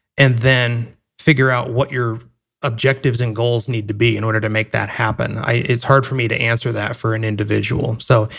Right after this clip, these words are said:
if I was trading individually, it would be for myself and I wasn't running Standpoint. You know, it would be kinda what I described. You know, you wake up early,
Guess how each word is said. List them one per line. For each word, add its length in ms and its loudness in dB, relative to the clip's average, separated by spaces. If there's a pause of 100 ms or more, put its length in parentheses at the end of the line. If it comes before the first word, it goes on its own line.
(140)
if 180 6
I 80 6
was 120 4
trading 440 0
individually, 800 -2
it 100 -6
would 140 -6
be 260 -2 (320)
for 140 4
myself 560 0
and 100 0
I 60 2
wasn't 280 0
running 220 0
Standpoint. 720 0 (640)
You 80 10
know, 180 4
it 120 0
would 160 -2
be 260 2
kinda 240 2
what 140 2
I 60 0
described. 600 -2
You 60 -8
know, 80 -6
you 120 -4
wake 240 0
up 300 0
early, 400 0